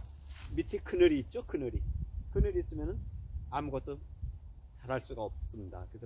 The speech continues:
피해를 본다라고 하는 그런 이야기인데요. 어, 그래서, 어, 하늘 높은 줄 모르고 오르는 나무는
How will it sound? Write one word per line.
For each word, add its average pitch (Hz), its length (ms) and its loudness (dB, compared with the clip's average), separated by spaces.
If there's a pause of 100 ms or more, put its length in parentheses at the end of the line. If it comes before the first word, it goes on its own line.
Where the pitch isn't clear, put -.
(100)
피해를 107 280 -2
본다라고 95 840 -10
하는 104 220 -10 (400)
그런 123 160 -4 (100)
이야기인데요. 120 460 -2 (1120)
어, 175 240 4
그래서, 190 240 4
어, - 1120 -2
하늘 240 320 4
높은 - 320 8
줄 180 180 4
모르고 165 360 4
오르는 151 480 4
나무는 131 340 4